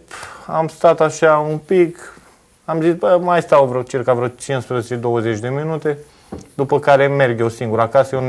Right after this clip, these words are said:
nu, nefiind cu mașina." Am ieșit din restaurant, fiind cald afară,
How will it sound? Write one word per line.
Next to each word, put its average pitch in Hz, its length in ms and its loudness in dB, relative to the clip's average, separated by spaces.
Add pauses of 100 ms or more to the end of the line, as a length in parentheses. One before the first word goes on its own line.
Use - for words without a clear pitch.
nu, 127 240 -4
nefiind 120 360 -6
cu - 120 -8
mașina." 110 760 -6 (1800)
Am 185 140 2
ieșit 190 220 2
din 202 80 6
restaurant, 170 500 6
fiind 151 220 0
cald 151 240 6
afară, 240 440 4